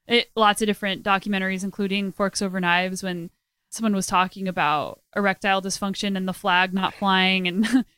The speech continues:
<laughs> all those things. Oh, and I think, was that, that was in The Game Changers too, where they were actually, uh,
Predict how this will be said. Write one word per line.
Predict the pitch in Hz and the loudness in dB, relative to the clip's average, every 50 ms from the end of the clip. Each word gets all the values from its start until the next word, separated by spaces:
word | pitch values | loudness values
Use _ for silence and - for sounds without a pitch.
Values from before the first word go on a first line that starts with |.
| _ _ | _ _
<laughs> | _ _ _ _ _ - | _ _ _ _ _ 0
all | 240 226 | 2 2
those | 208 208 208 196 | 4 2 2 2
things. | - 214 208 208 202 - | 0 0 0 0 2 4
Oh, | 262 269 | 4 6
and | - 269 262 269 | 6 6 4 4
I | 269 269 | 2 2
think, | - 453 508 _ - | -2 -8 -10 _ -6
was | - 311 311 | -4 0 2
that, | 480 508 - - | 4 2 4 4
that | 302 330 | 2 2
was | - 392 494 - | 2 2 0 2
in | 508 311 | 0 -2
The | 247 214 | 0 0
Game | 220 208 202 202 | 0 0 0 0
Changers | - 220 202 190 185 196 190 - | 0 -2 -2 -2 -2 -2 -2 -2
too, | - 294 277 240 | -2 -2 0 0
where | 202 196 | 0 0
they | 185 196 196 | 0 0 0
were | 196 196 196 185 - | 0 0 0 0 2
actually, | - 185 190 190 - - - 196 185 185 180 175 175 165 - 110 - - | 2 2 2 2 -2 -4 -4 -4 -4 -2 -2 -2 -4 -4 -6 -8 -6 -2
uh, | - 185 170 131 92 71 90 202 | 0 2 2 2 0 0 -2 -6